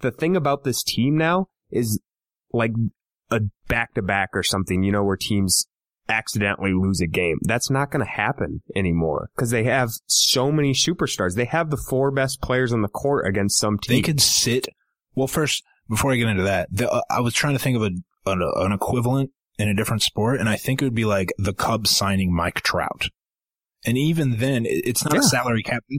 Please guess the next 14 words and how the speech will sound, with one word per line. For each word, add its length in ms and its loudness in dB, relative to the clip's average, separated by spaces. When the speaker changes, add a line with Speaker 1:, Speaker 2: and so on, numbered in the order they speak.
Speaker 2:
Baseball's 380 0
not 120 2
a 40 0
salary 380 2
cap 220 -2
league, 240 0
so 120 0
that's, 240 0
like, 160 -2
feasible, 560 0
right? 300 0
As 120 0
far 220 2
as 340 2